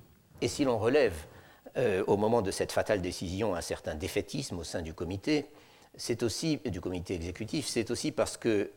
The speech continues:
après dix-neuf cent trente, la concurrence de la nec, dont,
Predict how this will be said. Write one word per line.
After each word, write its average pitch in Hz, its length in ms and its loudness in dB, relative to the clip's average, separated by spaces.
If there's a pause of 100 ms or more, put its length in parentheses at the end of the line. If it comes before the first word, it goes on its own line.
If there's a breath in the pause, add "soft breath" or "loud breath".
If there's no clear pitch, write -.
(100)
après 104 260 0
dix-neuf 95 280 -2
cent 87 140 -4
trente, - 280 -4
la 170 100 0
concurrence 143 540 2
de 92 80 0
la 82 180 -2
nec, 101 400 0
dont, 80 180 -8